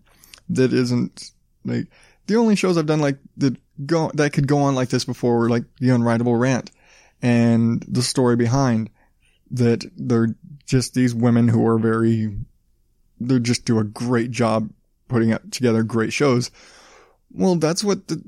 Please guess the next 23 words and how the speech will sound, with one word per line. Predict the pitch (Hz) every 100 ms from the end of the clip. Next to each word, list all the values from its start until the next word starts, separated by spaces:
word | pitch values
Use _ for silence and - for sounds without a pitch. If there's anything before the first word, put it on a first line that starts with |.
| -
uh, | 147 139
the | 135 147
team | - - 143 147
at | 139
Welcome | 135 135 143
to | 135
Night | 143
Vale | 151 156
do. | 139 190 156 -
They | - 151
just | 170 165 165 -
put | 160 -
together | - 143 143 139 139
an | -
amazing | 123 127 131 139 143 147 139 131
show | 123 - 185 - - - _ _ -
with | 151 180
a | 180
relatively | 151 147 147 156 180 151 143
small | - 131 120 117
team | - 135
of | 117 -
people | 185 196 123 -